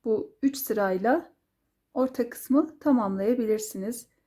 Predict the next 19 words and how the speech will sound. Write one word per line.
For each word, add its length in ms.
Bir 100
sıra 340
daha 160
örmek 380
istiyorsanız, 720
biraz 300
daha 260
büyük 360
istiyorsanız 840
dört, 440
beş 140
sıra 540
artırma 460
uygulayabilirsiniz. 1160
Şimdi 220
son 220
sırada 680
volanlanmaması 1040
için 440